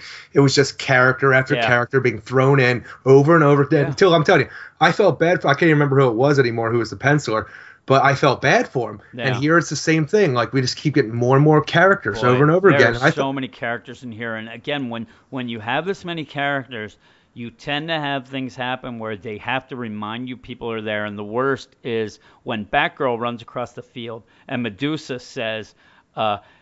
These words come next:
Speaker 2: "A girl dressed as a bat. Do you have a fan club, Vincent?"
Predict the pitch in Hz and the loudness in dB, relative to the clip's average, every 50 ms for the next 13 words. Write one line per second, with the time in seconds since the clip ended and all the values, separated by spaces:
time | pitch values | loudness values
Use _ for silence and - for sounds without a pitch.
0 | _ _ _ _ _ 127 - - - 233 254 226 170 - 160 147 - - - 143 | _ _ _ _ _ -12 -8 -2 2 2 2 2 2 0 0 -2 -2 -2 -8 -10
1 | 113 - 117 - _ 165 196 214 156 98 - _ _ _ _ _ _ - - 240 | -10 -10 -12 -8 _ -2 -2 -2 -2 -4 -8 _ _ _ _ _ _ -10 -2 0
2 | 254 208 131 123 123 - - _ - 170 170 196 226 214 214 - 214 226 240 220 | 0 0 0 -2 -8 -18 -20 _ -6 -4 -4 -4 -4 -8 -8 -6 -4 -2 -2 -2
3 | 190 180 214 240 247 233 - 269 254 247 - | -4 -8 -8 -8 -8 -6 -6 -6 -6 -6 -10